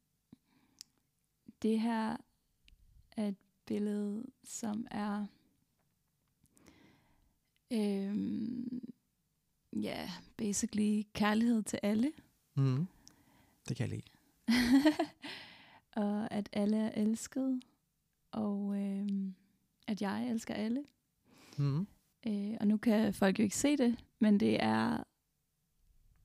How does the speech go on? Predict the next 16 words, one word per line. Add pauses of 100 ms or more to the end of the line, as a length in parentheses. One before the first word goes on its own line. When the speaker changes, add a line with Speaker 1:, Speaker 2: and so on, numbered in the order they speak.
(160)
Speaker 1:
hvordan
skal
man
forklare
det? (300)
En
masse
hjerter (200)
med
øjne
indeni, (420)
i
forskellige
farver. (600)
Speaker 2:
Ja. (1040)
Speaker 1:
Og